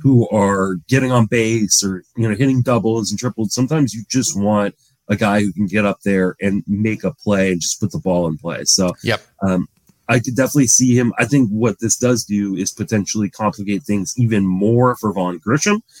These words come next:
Speaker 2: Mm-hmm.
Speaker 1: um, who,
Speaker 2: He's gotta go
Speaker 1: uh,
Speaker 2: to the outfield. I'm not
Speaker 1: I mean,
Speaker 2: saying
Speaker 1: I
Speaker 2: it's open.
Speaker 1: guess,
Speaker 2: I'm just
Speaker 1: yeah.
Speaker 2: saying he has to add that to his arsenal if
Speaker 1: He's
Speaker 2: he wants
Speaker 1: going
Speaker 2: to
Speaker 1: back
Speaker 2: find
Speaker 1: down
Speaker 2: playing
Speaker 1: to
Speaker 2: time.
Speaker 1: triple A is my
Speaker 2: It would
Speaker 1: guess,
Speaker 2: certainly
Speaker 1: so.
Speaker 2: seem like it at this juncture.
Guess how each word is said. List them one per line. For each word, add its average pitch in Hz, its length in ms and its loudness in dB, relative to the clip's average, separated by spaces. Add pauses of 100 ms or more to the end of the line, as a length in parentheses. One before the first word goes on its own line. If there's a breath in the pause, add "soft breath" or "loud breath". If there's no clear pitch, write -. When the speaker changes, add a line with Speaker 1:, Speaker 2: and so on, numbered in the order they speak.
(240 loud breath)
Speaker 2:
Mm-hmm. 101 160 -4
Speaker 1:
um, 98 500 2 (140)
who, 107 400 2
Speaker 2:
He's 156 140 4
gotta 92 180 -4
go 95 60 -2
Speaker 1:
uh, 92 120 0
Speaker 2:
to 87 60 -6
the 85 60 -6
outfield. 92 500 -8 (1700 soft breath)
I'm 165 140 2
not 202 80 6
Speaker 1:
I - 40 4
mean, - 60 2
Speaker 2:
saying 190 120 4
Speaker 1:
I 170 40 2
Speaker 2:
it's 160 160 0
open. 127 360 4
Speaker 1:
guess, 113 80 -4
Speaker 2:
I'm 135 100 2
just 120 240 4
Speaker 1:
yeah. 117 60 4
Speaker 2:
saying - 220 2
he 139 120 0
has 123 280 2
to 139 100 0
add 117 280 0
that 117 200 0
to 127 80 0
his 113 200 2
arsenal 110 680 -4
if 170 140 4
Speaker 1:
He's 190 120 4
Speaker 2:
he 113 40 2
wants 110 180 2
Speaker 1:
going 151 120 4
Speaker 2:
to 127 40 2
Speaker 1:
back 127 180 4
Speaker 2:
find 98 120 -2
Speaker 1:
down 123 160 2
Speaker 2:
playing 117 240 0
Speaker 1:
to 104 100 -4
Speaker 2:
time. 98 160 -6
Speaker 1:
triple 107 420 0
A 85 320 -2 (200)
is 95 280 0
my 104 120 2
Speaker 2:
It 110 60 -2
would 123 100 0
Speaker 1:
guess, - 100 0
Speaker 2:
certainly 135 500 2
Speaker 1:
so. - 60 -2
Speaker 2:
seem 117 220 2
like 101 260 -2
it 98 60 -6
at 95 140 -8
this 104 200 -6
juncture. 98 480 -10